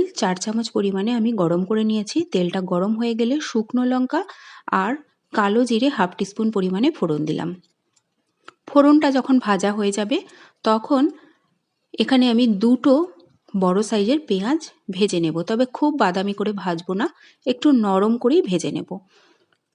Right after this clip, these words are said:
এইবার পেঁয়াজটা যখন কিছুটা নরম হয়ে যাবে, তখন এখানে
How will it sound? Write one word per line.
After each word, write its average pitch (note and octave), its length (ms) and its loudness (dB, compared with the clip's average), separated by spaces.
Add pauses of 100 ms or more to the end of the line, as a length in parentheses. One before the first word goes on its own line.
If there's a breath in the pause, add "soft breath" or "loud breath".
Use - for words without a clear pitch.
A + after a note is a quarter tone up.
এইবার B3 440 2
পেঁয়াজটা G3+ 440 -2
যখন G3+ 280 -4
কিছুটা G#3 360 -4
নরম F#3+ 420 0
হয়ে G3+ 280 -2
যাবে, A3+ 280 -2 (260)
তখন G3 380 0 (380 soft breath)
এখানে A#3 360 -2